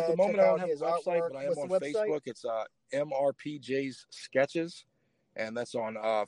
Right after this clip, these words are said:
Speaker 1: Facebook and Instagram.
Speaker 2: All right. And, of course, everybody can follow me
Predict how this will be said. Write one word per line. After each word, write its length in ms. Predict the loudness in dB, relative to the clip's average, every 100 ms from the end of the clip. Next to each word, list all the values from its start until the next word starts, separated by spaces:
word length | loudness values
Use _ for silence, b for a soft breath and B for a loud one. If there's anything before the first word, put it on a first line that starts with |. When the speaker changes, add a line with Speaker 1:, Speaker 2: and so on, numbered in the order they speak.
| -2
Speaker 1:
Facebook 300 | -4 -4 -8 -6
and 100 | -8
Instagram. 440 | -10 -10 -10 -10 _ _ _ _ _ _ _ _ _ _ _ _ _ _ _ _ _ _ _ _ _ _ _ _ _ _ _ _ _ _ _ _ _ _ _ _ _ _ _ -8
Speaker 2:
All 80 |
right. 240 | -4 -4 -6
And, 100 | -10
of 100 | -10
course, 240 | -2 -2 0
everybody 320 | 0 0 0
can 140 | -4 2
follow 300 | 4 4 0
me 520 | -2 0 0 -6